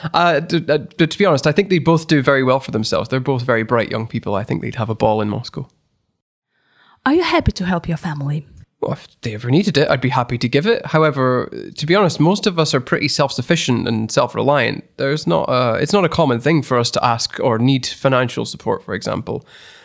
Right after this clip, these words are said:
Speaker 1: Maybe perhaps emotional or informational support. They're the varieties that are most commonly given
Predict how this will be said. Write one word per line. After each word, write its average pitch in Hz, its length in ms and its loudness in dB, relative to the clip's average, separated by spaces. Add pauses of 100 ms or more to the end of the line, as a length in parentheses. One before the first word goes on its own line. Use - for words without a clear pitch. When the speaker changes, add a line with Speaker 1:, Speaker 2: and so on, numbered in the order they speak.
(140)
Speaker 1:
Maybe 123 160 -2
perhaps - 340 -6
emotional 120 460 0
or 101 380 -2
informational 113 880 -4
support. - 340 -6
They're 117 140 0
the 104 120 -6
varieties 107 580 -2
that 113 100 0
are - 60 -2
most 110 320 -6
commonly 110 400 -4
given 110 440 -6